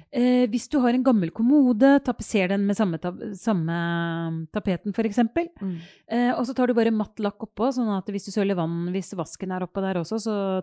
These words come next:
Speaker 1: tåler den det. Men har du noen skap, stygge skap, altså, jo styggere badet er, gjestetoaletten er, også, jo lettere er det å gjøre den kul bare med tapet eller maling.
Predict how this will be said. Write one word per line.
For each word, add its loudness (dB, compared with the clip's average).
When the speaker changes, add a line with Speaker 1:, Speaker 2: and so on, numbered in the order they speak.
Speaker 1:
tåler -4
den 0
det. 0
Men -2
har 0
du -4
noen -2
skap, -2
stygge -6
skap, -4
altså, -6
jo -4
styggere -2
badet -2
er, -4
gjestetoaletten -6
er, -4
også, -2
jo 0
lettere -6
er -8
det -4
å 0
gjøre -2
den -8
kul -4
bare -2
med -10
tapet -8
eller -8
maling. -10